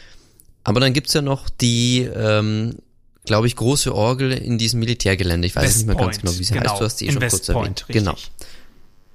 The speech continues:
Speaker 1: Wenn du jetzt alle drei nebeneinander stellst, gibt es da auch unterschiedliche Charakteristika, wie jetzt zum Beispiel
Speaker 2: Mhm.
Speaker 1: bei uns in Deutschland, naja, es gibt dann mehr die, ähm,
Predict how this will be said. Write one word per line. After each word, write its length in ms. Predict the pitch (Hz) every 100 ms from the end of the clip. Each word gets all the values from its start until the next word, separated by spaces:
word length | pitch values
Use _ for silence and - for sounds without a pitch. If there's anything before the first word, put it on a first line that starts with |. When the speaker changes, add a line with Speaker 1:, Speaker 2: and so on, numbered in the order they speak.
| - - - - _ - _ _ _ 110
Speaker 1:
Wenn 200 | 107 139
du 60 |
jetzt 180 | 147 -
alle 180 | 110 160
drei 220 | 143 143
nebeneinander 480 | 143 135 87 101 156
stellst, 580 | - 147 185 - - - - _ _ _ _ -
gibt 280 | 135 127 -
es 160 | 165 -
da 300 | 147 143 123
auch 120 | 110
unterschiedliche 600 | 123 131 139 135 127 123
Charakteristika, 1080 | 107 95 - 95 131 - - 131 123 127 101
wie 80 | 104
jetzt 140 | -
zum 120 | 107
Beispiel 540 | 92 90 104 - 110 147
Speaker 2:
Mhm. 340 | 127 107 110 - -
Speaker 1:
bei 80 | 110
uns 160 | 104 107
in 100 | 95
Deutschland, 500 | 92 113 - 110 98
naja, 220 | 92 110
es 140 | 113
gibt 220 | - - 107
dann 140 | 98
mehr 300 | 90 92 95
die, 460 | 85 92 90 90 87
ähm, 540 | - 87 82 85